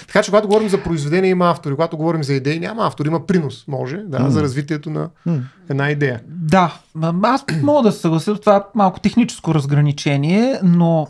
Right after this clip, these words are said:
Speaker 3: пак казвам, има нещо, което е много съществено от седемнайсти век насетне и което отделя производството на дискурса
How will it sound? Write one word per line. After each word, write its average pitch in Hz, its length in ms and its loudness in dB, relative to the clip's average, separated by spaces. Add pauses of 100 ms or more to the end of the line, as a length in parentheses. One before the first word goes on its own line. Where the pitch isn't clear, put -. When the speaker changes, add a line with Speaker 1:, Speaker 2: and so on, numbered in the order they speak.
Speaker 3:
пак 196 160 0
казвам, 147 400 0 (480)
има 214 280 6
нещо, 202 320 4
което 185 460 0 (200)
е 160 80 2
много 170 320 4
съществено 175 920 -2 (720)
от 143 160 -4
седемнайсти 147 520 2
век 196 180 0
насетне 175 720 -2
и 220 80 0
което 196 360 0
отделя 175 760 2
производството 165 500 0
на 165 100 2
дискурса 156 680 -2